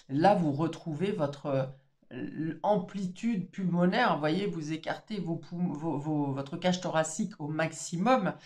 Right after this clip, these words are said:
euh, pour avoir l'espace dont vous avez besoin.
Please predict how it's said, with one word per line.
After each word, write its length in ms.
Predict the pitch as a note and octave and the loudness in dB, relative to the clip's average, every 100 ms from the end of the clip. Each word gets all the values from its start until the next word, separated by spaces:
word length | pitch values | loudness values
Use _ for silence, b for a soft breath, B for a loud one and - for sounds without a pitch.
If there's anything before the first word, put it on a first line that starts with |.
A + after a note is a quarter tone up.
| B B - | B B -8
euh, 120 | F3 D3+ | -4 -4
pour 340 | C#3+ A3+ F3 | 0 4 6
avoir 320 | D#3 F3+ F3 | 6 6 6
l'espace 440 | F3 - - A3+ F3+ | 4 0 0 0 0
dont 120 | D#3+ | -2
vous 220 | E3 D3+ | -2 -2
avez 180 | D3 D3+ | -2 -2
besoin. 460 | D3+ D3 C3+ - | -2 -4 -6 -8